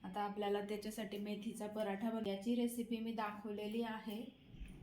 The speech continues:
तर कढीपत्ता पण आणलेला आहे, मस्त हिरवागार आहे,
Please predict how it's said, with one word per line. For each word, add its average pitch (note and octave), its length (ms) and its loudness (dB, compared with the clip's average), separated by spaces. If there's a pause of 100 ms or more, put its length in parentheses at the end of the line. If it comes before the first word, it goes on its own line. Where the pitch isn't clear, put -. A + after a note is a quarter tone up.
(1600)
तर G3+ 200 0
कढीपत्ता A3+ 640 0
पण A3+ 200 0
आणलेला G3+ 460 2
आहे, G#3 320 2
मस्त G#3 380 -2
हिरवागार G3 720 2
आहे, G3 340 -2